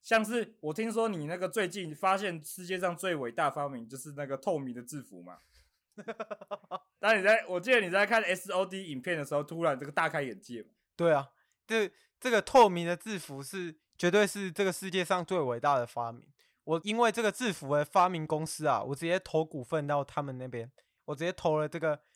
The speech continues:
Speaker 2: 五十趴。
Speaker 1: 我记得你也在那边打，我记得你在那边当过高层嘛。
Speaker 2: 对啊，我当过啊，我给他们的建议啊，我给他建议说，
Speaker 1: 但我记得你，我，我觉得这，我记得你在那间公司就特别不一样，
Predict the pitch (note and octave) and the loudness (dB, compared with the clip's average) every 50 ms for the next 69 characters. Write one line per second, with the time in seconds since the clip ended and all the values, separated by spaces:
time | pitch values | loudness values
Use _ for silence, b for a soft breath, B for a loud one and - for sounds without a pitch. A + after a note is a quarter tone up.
0 | _ _ _ _ - - D#3+ D#3+ - A#3+ C#4 B3+ A#3 G#3+ - F3 D#3+ D#3+ G3+ A3 | _ _ _ _ -10 -4 -4 -4 -2 -2 0 2 2 4 4 4 4 4 4 2
1 | G#3 G#3+ G3+ G3+ G#3+ G#3 G3 D#3 C#3 C#3 - _ _ _ _ _ _ - E3+ G3 | 0 0 -2 -2 -2 -2 -2 -2 -2 -2 -6 _ _ _ _ _ _ -8 -4 -4
2 | A3 A3 A3 A#3+ G3+ E3+ F#3 F#3+ G3+ G#3 F#3+ G3+ F#3+ F#3 F#3 F3+ F#3 F#3 F3 F#3 | -4 -2 -2 -4 -4 -2 -2 -4 -4 -4 -6 -6 -2 -2 -2 0 0 -4 -2 -2
3 | E3 D#3+ E3 - - G#2+ - - F3 F3 E3+ E3 D#3+ D#3 D#3 - F#3 F3+ G3 - | -2 -2 -2 -4 -8 -8 -4 2 4 6 6 6 4 0 0 2 2 2 2 2
4 | G#3+ G3 E3+ D3+ D3 D3+ C#3+ - - E3 D3+ D3+ D#3+ G3 G#3 G#3 F#3+ E3 E3 - | 2 4 4 4 2 0 -4 -6 -4 -4 -2 2 4 4 4 4 2 -2 -2 -2
5 | - G3 F3 E3 D#3+ E3 D#3+ C#3+ C3 C3 C3+ B2+ - D3+ D3 E3+ F3+ - G3+ F#3+ | -2 -2 -2 -2 -4 -6 -6 -4 -4 -4 -6 -8 -8 -6 -4 -4 -4 -6 -6 -10
6 | F3+ F#3 F3+ - F3+ E3+ E3 - C#4 D4+ C4+ A3+ G#3+ - C#4+ C#4+ B3 G#3 G#3 F#3+ | -10 -10 -10 -6 -6 -4 0 4 6 8 8 6 6 4 2 0 0 2 2 2
7 | F#3+ F#3+ F3+ F3+ F#3+ - _ F3 F#3 G3 G3 - F#3+ F3+ G3 A3+ A3+ A#3+ A3+ C4 | 2 0 -4 -8 -10 -10 _ -8 -6 -6 -4 -4 -6 -4 0 0 0 0 0 -4
8 | A#3 - - F3 F3 E3 B3+ B3 A3 G#3+ F#3+ E3 D3+ G3 G#3+ A3 G#3+ G#3 G3 - | -10 -8 -6 -8 -6 -6 -4 -2 -2 -2 -2 0 0 0 0 2 2 0 -2 -2
9 | F#3 F#3 F#3 - - E3 F#3 F#3 - A3 F#3+ D#3+ D#3 C#3+ D3 E3+ D#3 C3+ C3 C#3 | -4 -6 -6 -10 -12 -10 -10 -8 -2 -2 -2 0 -2 -4 -4 -6 -8 -6 -4 -4
10 | C3 A2+ - | -4 -6 -6